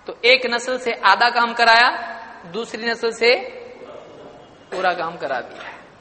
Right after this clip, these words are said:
تو شیطان ہمیشہ سے ایسا کرتا آیا ہے۔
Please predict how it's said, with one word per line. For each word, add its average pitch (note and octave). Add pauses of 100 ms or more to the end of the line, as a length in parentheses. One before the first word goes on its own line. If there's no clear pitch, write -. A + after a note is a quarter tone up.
(560)
تو F3+
شیطان G#3
ہمیشہ C4
سے D4
ایسا B3+
کرتا F3+
آیا -
ہے۔ -